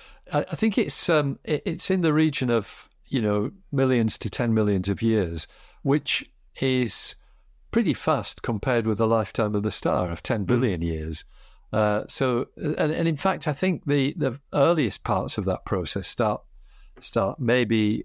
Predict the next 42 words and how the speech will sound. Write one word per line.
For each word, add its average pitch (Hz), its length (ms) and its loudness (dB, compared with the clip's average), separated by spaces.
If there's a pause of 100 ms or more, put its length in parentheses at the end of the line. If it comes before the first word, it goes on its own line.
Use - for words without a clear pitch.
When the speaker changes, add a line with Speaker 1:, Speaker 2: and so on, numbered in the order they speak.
Speaker 1:
a 110 160 2
few 110 300 2
hundred 131 320 0
million 87 300 0
years 87 300 0
before 104 500 2
it's - 260 -4
really 107 300 4
a 87 60 0
fully 107 260 2
fledged 95 420 -2
red 92 180 -2
giant. 98 520 0 (580)
Uh, 107 240 2
so, 117 460 4
you 147 180 2
know, 101 100 2
temperatures 113 600 -2
will 95 120 2
change 98 540 0
and 90 180 -4
things 101 280 -2
will 90 80 -4
start - 320 -4
happening, 92 440 -4 (540)
uh, 101 260 2
over 131 280 2
a, 117 160 4
over 123 260 0
a 110 80 4
long 117 340 2
period, 117 460 0
probably 131 240 0
very 131 260 2
slowly, 139 520 2
so 120 200 0
nobody 117 360 0
notices 113 480 -2
at 120 120 -6
first, 120 440 0
and 107 100 0
then 107 220 0